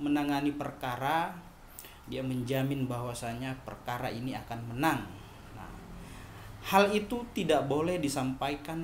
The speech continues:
kepada klien atau siapapun, ya. Dilarang menjanjikan kemenangan atau memberikan harapan yang berlebihan terhadap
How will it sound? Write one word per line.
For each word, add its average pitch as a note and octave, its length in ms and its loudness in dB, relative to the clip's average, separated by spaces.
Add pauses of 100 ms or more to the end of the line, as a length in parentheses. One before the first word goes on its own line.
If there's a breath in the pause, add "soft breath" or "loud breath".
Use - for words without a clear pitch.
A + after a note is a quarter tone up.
kepada A#2+ 540 0 (720 loud breath)
klien D3 540 4 (480)
atau - 240 -14
siapapun, - 720 0 (100)
ya. A#2+ 160 -6 (640 loud breath)
Dilarang F#3 800 2
menjanjikan D#3+ 1500 0 (180)
kemenangan F3 920 4 (160)
atau D3 340 -4
memberikan D3+ 720 -2 (160)
harapan D3 560 2
yang C#3+ 220 4 (100)
berlebihan C#3 880 2 (560 loud breath)
terhadap C3 720 -2